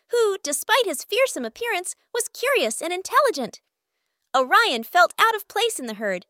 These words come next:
his thoughts often clashing with the king's ambitions.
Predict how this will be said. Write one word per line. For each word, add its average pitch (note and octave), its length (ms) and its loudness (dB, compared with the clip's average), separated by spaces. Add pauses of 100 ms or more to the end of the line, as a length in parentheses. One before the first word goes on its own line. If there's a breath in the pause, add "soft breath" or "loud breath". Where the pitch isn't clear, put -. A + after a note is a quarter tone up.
(240)
his - 180 -4
thoughts G#4 420 4
often F#4+ 320 4
clashing A4+ 480 0
with E4 120 -6
the D#4+ 80 -4
king's G#4+ 320 -2
ambitions. G#4+ 640 -4